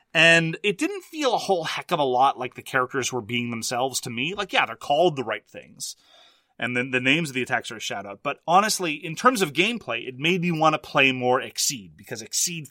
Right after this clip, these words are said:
felt more Street Fighter-y to me. The personality of the characters seemed to come through.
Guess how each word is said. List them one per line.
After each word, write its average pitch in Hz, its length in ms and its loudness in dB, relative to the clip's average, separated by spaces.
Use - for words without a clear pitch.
felt 165 220 4
more 143 240 0
Street 139 260 -6
Fighter-y 120 360 -2
to 117 40 -8
me. 113 300 -10
The 127 80 -12
personality 147 680 2
of 123 80 -2
the 123 60 -6
characters 131 480 2
seemed 123 180 -6
to 110 60 -16
come 123 240 -6
through. 113 400 -12